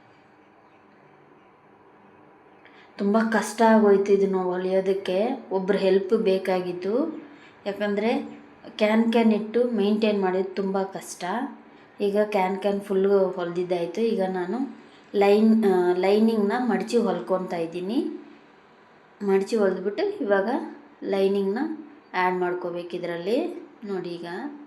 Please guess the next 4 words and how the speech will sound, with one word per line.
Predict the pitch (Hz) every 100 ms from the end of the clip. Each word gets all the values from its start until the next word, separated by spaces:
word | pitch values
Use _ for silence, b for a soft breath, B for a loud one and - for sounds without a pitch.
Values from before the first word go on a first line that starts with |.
| - - _ _ _ - -
ಲೈನಿಂಗ್ | 190 190 190 190
ಇಟ್ಟು | 190 - 269
ಹೊಲಿತಾ | 277 214 180 170 170
ಇದ್ದೀನಿ. | 160 160 165 190 285 302